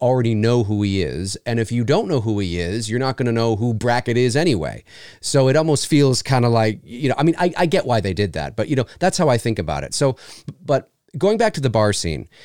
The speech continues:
you know, I, I have trouble believing that these characters would be spending every Halloween together, uh,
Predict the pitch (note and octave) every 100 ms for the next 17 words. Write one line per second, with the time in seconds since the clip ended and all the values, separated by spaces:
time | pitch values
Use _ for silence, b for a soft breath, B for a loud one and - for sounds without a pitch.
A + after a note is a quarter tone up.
0 | B B _ _ B2+ A#2+ A#2 - A2 A#2+
1 | A#2+ B2 A#2 _ - A2 A2 G#2+ G#2+ G#2
2 | F#2+ - _ _ _ _ - - D#3+ C3
3 | - - G#3 G#3 A3 G3+ A#2 C3 A#2 A#2+
4 | A#2 F2 C2 A1 C2+ _ _ - G2 A2+
5 | G#2 A2+ G#2 - - C#3 C3+ - B2 A#2
6 | G#2+ G#2 A2 G2+ G2+ - A#2+ A2+ G#2 G#2
7 | A2+ A2+ C3 G#2 A#2+ G#2+ G2+ G#2+ A#2+ B2
8 | A2+ G#2 F#2 G2 F#2 C#2 A#1+ C2 - B
9 | B B B B _ A2+ G#2+ G2+ G2